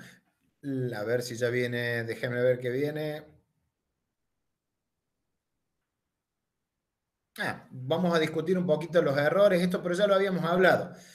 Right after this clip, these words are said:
¿Se acuerdan de los errores sistemáticos o los errores aleatorios? Eso lo habían mencionado en algún momento. Pero, por ejemplo, un error sistemático es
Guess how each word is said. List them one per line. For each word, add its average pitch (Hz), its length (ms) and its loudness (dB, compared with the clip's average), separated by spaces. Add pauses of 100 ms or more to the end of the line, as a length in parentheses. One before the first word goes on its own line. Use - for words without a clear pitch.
(200)
¿Se - 140 -2
acuerdan 175 420 2
de 151 100 2
los 131 160 2
errores 160 560 4
sistemáticos 202 1300 -2
o 147 140 -2
los 135 180 0
errores 143 640 2
aleatorios? 139 840 2
Eso 156 200 -4
lo 139 120 0
habían 131 420 -2
mencionado 131 560 -4
en 139 80 -4
algún 143 240 -4
momento. 143 640 -4 (2000)
Pero, 135 260 2
por 139 140 4
ejemplo, 170 420 0
un 160 100 0
error 151 300 2
sistemático 180 800 0
es 190 360 0